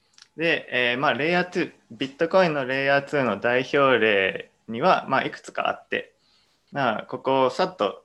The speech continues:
流していくんですけど、まあ、一個目はサイドチェーンと呼ばれるもの。これは何かっていうと、まあ、レイヤーワンから出し入れできる別のブロックチェーンって表現したんですけど、まあ、レイヤーワン、ビットコインの方で特定のアドレスに入金すると、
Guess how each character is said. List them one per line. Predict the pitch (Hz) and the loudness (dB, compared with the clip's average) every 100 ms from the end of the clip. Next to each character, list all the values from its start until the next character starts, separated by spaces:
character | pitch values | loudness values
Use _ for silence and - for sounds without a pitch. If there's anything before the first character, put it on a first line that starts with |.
| - | -8
流 | 110 107 | -6 -6
し | |
て | - | -6
い | 110 | -6
く | 113 | -6
ん | 98 | -8
で | 92 | -12
す | |
け | - | -12
ど、 | 131 156 110 | -4 -2 -2
ま | 107 | -6
あ、 | |
一 | 117 - | -12 -10
個 | 170 | -6
目 | 208 | -4
は | 180 | -2
サ | - | -2
イ | 127 | 0
ド | 127 | -2
チ | 123 135 | -4 -6
ェ | |
ー | 107 | -6
ン | |
と | - | -8
呼 | - | -10
ば | - | -10
れ | - | -12
る | |
も | - | -16
の。 | - - _ | -20 -20 _
こ | - | -6
れ | 202 | -4
は | |
何 | 190 190 | -2 -2
か | 180 123 | -2 -4
っ | - | -4
て | 117 | -12
い | 113 | -12
う | |
と、 | 117 185 156 - _ _ _ _ | -10 -6 -4 -6 _ _ _ _
ま | 113 | -10
あ、 | |
レ | 113 127 | -8 -8
イ | |
ヤ | 127 123 | -8 -6
ー | |
ワ | 131 127 | -4 -4
ン | |
か | 104 | -6
ら | 101 | -10
出 | 95 110 | -6 -8
し | - | -6
入 | 123 | -6
れ | 98 | -6
で | 92 - | -10 -14
き | 90 | -16
る | 92 | -10
別 | 107 107 123 | -8 -8 -6
の | 113 | -4
ブ | 110 | -2
ロ | 110 | -2
ッ | |
ク | - | -4
チ | - | -6
ェ | 117 | -6
ー | |
ン | |
っ | 95 | -6
て | - | -6
表 | 104 104 | -4 -4
現 | 101 | -8
し | |
た | - 101 | -8 -10
ん | |
で | 92 | -10
す | _ | _
け | - | -10
ど、 | 165 - - _ _ | -6 -8 -10 _ _
ま | 185 | -2
あ、 | |
レ | 139 147 | 0 0
イ | 151 | 2
ヤ | 151 | 2
ー | 147 | 4
ワ | 151 | 4
ン、 | 110 101 | 2 -4
ビ | 110 | -8
ッ | - | -8
ト | 135 | -4
コ | 151 | -2
イ | 127 | -2
ン | |
の | 104 | -4
方 | 110 107 | -4 -2
で | 131 | -2
特 | 175 113 - | -4 -6 -6
定 | 123 117 | -6 -2
の | 107 | -2
ア | 107 | -2
ド | 107 | -2
レ | 110 | -4
ス | - | -4
に | 110 | -8
入 | 107 107 | -6 -6
金 | 107 110 107 | -8 -14 -16
す | - | -16
る | 110 - | -18 -8
と、 | 208 135 | -8 -8